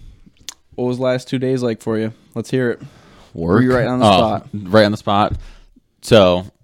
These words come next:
Speaker 2: I don't know how many of y'all are mechanics out there, but I hate sending my car into a shop 'cause I get, I know I get finessed price-wise.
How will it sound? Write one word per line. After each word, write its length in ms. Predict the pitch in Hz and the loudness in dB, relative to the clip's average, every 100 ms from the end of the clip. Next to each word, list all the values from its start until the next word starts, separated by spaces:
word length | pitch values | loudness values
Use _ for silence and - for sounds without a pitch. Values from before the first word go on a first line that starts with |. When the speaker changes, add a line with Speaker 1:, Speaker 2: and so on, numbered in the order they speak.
| - | -4
Speaker 2:
I 120 | 127 | -2
don't 80 | 143 | 0
know 140 | 120 | 0
how 140 | 113 113 | 0 0
many 180 | 101 | 0
of 100 | 98 | 2
y'all 240 | 92 95 92 | 4 6 6
are 220 | 82 73 - | 6 2 -4
mechanics 840 | 95 90 - - 90 87 95 - | -4 -4 -4 -6 -4 -2 -4 -6
out 300 | - 95 92 | -4 -4 -2
there, 400 | 107 101 98 107 - | -2 -2 -4 -8 -12
but 300 | 104 95 - 107 - _ _ _ _ _ _ _ _ | -4 -4 -4 -12 -20 _ _ _ _ _ _ _ _
I 140 | 120 127 | -2 0
hate 680 | - 123 101 95 - - | 0 0 2 0 -2 -10
sending 300 | - 90 98 | -4 -2 0
my 140 | 98 92 | -2 0
car 180 | 92 90 | 0 0
into 160 | 104 | 0
a 60 | 92 | -2
shop 380 | - 82 98 - | -2 -2 -4 -4
'cause 160 | 92 | -2
I 100 | 92 | 0
get, 160 | 92 - | 0 -2
I 60 | |
know 160 | 110 113 | 2 2
I 60 | 95 | 2
get 220 | 82 - | 0 -4
finessed 600 | - 76 80 85 - - | -6 -2 -2 -2 -4 -6
price-wise. 640 | 85 82 - 95 98 107 | -4 -2 0 0 0 -2